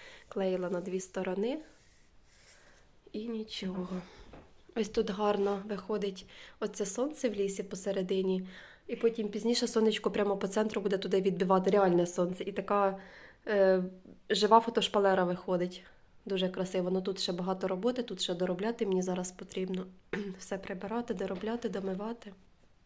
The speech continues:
І говорили стосовно меблів, накривай меблі. Друзі, коли була дуже пильна робота, коли знімалась зі стіни, е, оцей шар, і меблі були накриті. Я просто його відразу винесла, бо там було багато пилюки, щоб воно далі по хаті не розносилось. А там, де ми ґрунтували,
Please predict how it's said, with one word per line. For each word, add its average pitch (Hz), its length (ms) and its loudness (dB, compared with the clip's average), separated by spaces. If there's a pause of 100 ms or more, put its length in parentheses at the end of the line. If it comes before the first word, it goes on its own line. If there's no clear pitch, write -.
(600)
І 226 80 4
говорили 240 420 8
стосовно 233 480 4
меблів, 202 320 2
накривай 214 380 2
меблі. 190 400 2 (320)
Друзі, 233 300 4
коли 220 220 6
була 214 240 4
дуже 220 280 4
пильна 208 380 4
робота, 214 400 4
коли 208 280 6
знімалась 208 460 6
зі 185 180 0
стіни, 196 540 4 (340)
е, 185 240 6
оцей 196 300 4
шар, 190 400 4 (200)
і 202 140 -4
меблі 226 360 6
були 202 240 6
накриті. 208 680 2 (220)
Я 208 80 6
просто 214 320 4
його 208 200 6
відразу 202 420 6
винесла, 240 380 6
бо 190 100 2
там 196 200 4
було 196 160 8
багато 185 420 4
пилюки, 185 400 4
щоб 180 140 2
воно 202 200 6
далі 208 240 6
по 185 120 0
хаті 180 280 2
не 180 120 6
розносилось. 175 600 4
А 208 60 -4
там, 247 200 4
де 254 100 4
ми 240 120 6
ґрунтували, 240 600 4